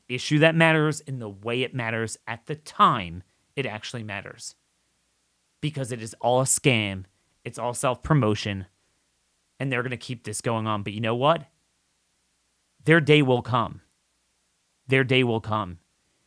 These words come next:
Because if we are continue to be ineffective in actually implementing things, they will arrest them one day. It sucks because we'll be arrested too. And I actually believe that, so I'm actually fighting for that.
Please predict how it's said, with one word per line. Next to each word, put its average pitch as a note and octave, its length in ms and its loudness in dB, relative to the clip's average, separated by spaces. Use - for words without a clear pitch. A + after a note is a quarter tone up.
Because C#3+ 460 4
if - 180 -4
we C3+ 120 4
are A#2+ 120 2
continue D#3+ 500 0
to D3 80 2
be C#3+ 240 -2
ineffective B2 760 -4
in B2 80 0
actually C#3 380 2
implementing D3 600 2
things, E3+ 480 0
they D3+ 160 6
will D3 240 8
arrest A#2 360 2
them F#2 180 -4
one F#2+ 160 -4
day. F2 260 -8
It A#2 120 -4
sucks - 360 4
because B2 300 2
we'll B2+ 180 4
be B2+ 120 6
arrested A2 460 2
too. G#2 280 -2
And A#2 100 -4
I B2+ 80 2
actually B2+ 320 -2
believe A2+ 360 -2
that, F2+ 260 -4
so C3 120 2
I'm B2 100 0
actually A#2 280 -2
fighting A2 360 -2
for G#2+ 140 -6
that. F2 280 -10